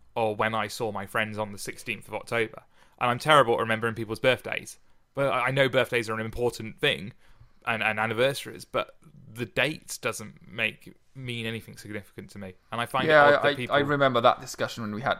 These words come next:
Speaker 2: before Zero D.
Speaker 1: Yes.
Speaker 2: When you were asked, uh, when, when is your anniversary, and you just went, "Eh, it's that
Speaker 1: One,
Speaker 2: month." <laughs>
Speaker 1: one of the months beginning with M, and I think it's the second one. Oh, crap, which means it's this month.
Speaker 2: This,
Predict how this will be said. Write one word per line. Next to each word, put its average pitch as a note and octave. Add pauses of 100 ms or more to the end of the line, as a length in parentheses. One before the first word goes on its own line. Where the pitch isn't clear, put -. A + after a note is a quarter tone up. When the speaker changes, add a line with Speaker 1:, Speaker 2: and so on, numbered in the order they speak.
Speaker 2:
before -
Zero A2+
D. G#2 (1000)
Speaker 1:
Yes. - (120)
Speaker 2:
When A2
you A2
were A2
asked, G#2
uh, G#2+
when, A2+
when A2+
is A2
your A2
anniversary, A2
and G2
you G2+
just -
went, - (440)
"Eh, A4+ (440)
it's -
that -
Speaker 1:
One, D3
Speaker 2:
month." - (260)
<laughs> C#3
Speaker 1:
one E3+
of -
the F#3+
months F3+
beginning D3+
with C#3
M, B2
and A#2
I -
think C#3+
it's -
the A#2+
second A2+
one. F#2 (520)
Oh, G3
crap, G#3+
which E3
means G#3+
it's D#3
this F#3+
month. E3+ (340)
Speaker 2:
This, C#3